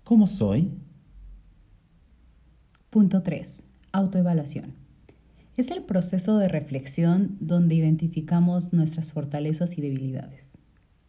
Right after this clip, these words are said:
Speaker 2: ¿Qué tan bueno soy en algo o qué tan malo soy en otro?
Speaker 1: Después viene el punto cuatro,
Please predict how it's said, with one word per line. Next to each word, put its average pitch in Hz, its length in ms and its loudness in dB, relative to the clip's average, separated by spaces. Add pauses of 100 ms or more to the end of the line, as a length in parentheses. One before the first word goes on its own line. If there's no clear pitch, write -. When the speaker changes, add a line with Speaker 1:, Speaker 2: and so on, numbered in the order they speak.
(360)
Speaker 2:
¿Qué 220 140 2
tan 240 220 6
bueno 196 240 4
soy 156 240 -2
en 147 140 -2
algo 175 460 2
o 165 120 -2
qué 165 120 -2
tan 165 200 2
malo 151 240 0
soy 135 200 -4
en 147 120 0
otro? - 260 -2 (2500)
Speaker 1:
Después 127 720 -2
viene 135 260 4
el 135 80 0
punto - 380 0
cuatro, 98 320 -4